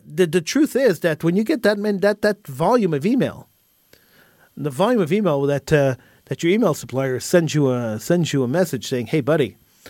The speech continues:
I don't know what's happening, but, uh, <laughs> here, you're being killed with spam here." When you get that kind of email, uh,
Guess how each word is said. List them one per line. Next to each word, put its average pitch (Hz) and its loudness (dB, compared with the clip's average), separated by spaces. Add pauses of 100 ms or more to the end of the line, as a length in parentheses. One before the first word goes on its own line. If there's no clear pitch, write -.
(180)
I 143 -8
don't 180 0
know 160 0
what's 151 -2
happening, 151 -2
but, 117 -4
uh, 127 0
<laughs> 123 -4
here, 185 4
you're 156 -2
being 143 -2
killed 185 2
with 135 -4
spam 196 0
here." - -10 (1500)
When 170 -6
you 247 0
get 302 2
that 190 0
kind 190 0
of 139 0
email, 185 0 (1040)
uh, 151 2